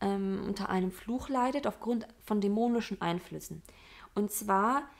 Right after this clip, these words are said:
heiratet sie einen Mann und dieser stirbt in der Hochzeitsnacht. Das heißt, bevor sie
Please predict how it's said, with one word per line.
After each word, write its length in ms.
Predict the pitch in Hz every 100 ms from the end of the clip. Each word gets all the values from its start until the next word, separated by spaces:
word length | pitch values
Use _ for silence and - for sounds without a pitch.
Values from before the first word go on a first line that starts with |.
| - - - -
heiratet 500 | 208 262 262 240 -
sie 140 | 220
einen 280 | 180 180 185
Mann 220 | 196 254
und 160 | 233 220
dieser 160 | 220
stirbt 340 | 214 - 233 226
in 80 |
der 160 | 214 214
Hochzeitsnacht. 880 | 226 - - 151 - 151 - - - _ _ _
Das 160 | - -
heißt, 420 | 190 247 - - - - -
bevor 500 | 180 - 208 247 196
sie 360 | 190 233 285